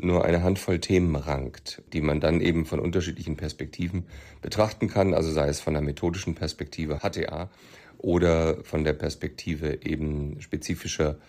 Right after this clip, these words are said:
Indikationen wie Orphan Drugs oder spezifischer Medikamente wie den Advanced Therapies, sprich den Gen- und Zelltherapien. Was auffiel, war, dass die Branche sehr verunsichert ist. Es ist also sehr, sehr unklar,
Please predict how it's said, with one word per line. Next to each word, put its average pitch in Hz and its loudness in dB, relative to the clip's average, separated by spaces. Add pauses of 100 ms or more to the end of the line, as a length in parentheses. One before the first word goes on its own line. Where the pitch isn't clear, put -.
(380)
Indikationen 92 6
wie 78 2
Orphan 85 0
Drugs - -2 (120)
oder 76 0
spezifischer 76 -6 (420)
Medikamente 85 4
wie 76 -2
den 71 -6
Advanced 73 -4
Therapies, 82 2
sprich - -6
den 73 -6
Gen- 73 -4
und - -6
Zelltherapien. - -8 (640)
Was 110 4
auffiel, 127 4
war, 98 6
dass - 2 (140)
die 85 -2
Branche 87 0 (160)
sehr 90 6
verunsichert 76 0
ist. - -14 (260)
Es - -2
ist 101 -2
also 85 0
sehr, 87 2
sehr 92 2
unklar, 95 -2